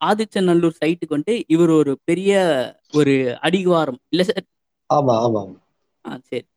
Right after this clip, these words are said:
Speaker 1: சார். ஆ, வணக்கம் சார். கேம் தமிழா வெப் பாட்காஸ்ட் நெட்வொர்க்ல இணைஞ்சதுக்கு நன்றி.
Speaker 2: வணக்கம், வணக்கம். ஆ, ஆ, ஒரு நல்ல வாய்ப்பை வழங்குனதுக்கு மிக்க நன்றி.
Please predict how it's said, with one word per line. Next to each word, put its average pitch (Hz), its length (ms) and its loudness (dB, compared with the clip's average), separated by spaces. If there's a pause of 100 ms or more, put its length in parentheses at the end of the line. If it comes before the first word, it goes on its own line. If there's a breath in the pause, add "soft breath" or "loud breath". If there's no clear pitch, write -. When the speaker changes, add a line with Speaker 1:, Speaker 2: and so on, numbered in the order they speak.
(240)
Speaker 1:
சார். 185 240 0
ஆ, 180 260 2
வணக்கம் 226 340 0
சார். 202 220 0
கேம் 196 200 0
தமிழா 185 260 -4
வெப் 160 260 -4
பாட்காஸ்ட் - 540 -12
நெட்வொர்க்ல 160 500 -4 (300)
இணைஞ்சதுக்கு 175 560 2
நன்றி. 165 460 0 (500)
Speaker 2:
வணக்கம், 143 400 0
வணக்கம். 120 460 -4
ஆ, 135 180 2 (180)
ஆ, 131 180 4
ஒரு 135 160 2
நல்ல 151 240 2
வாய்ப்பை 143 560 -2
வழங்குனதுக்கு 123 640 -2
மிக்க 113 200 -2
நன்றி. 113 460 0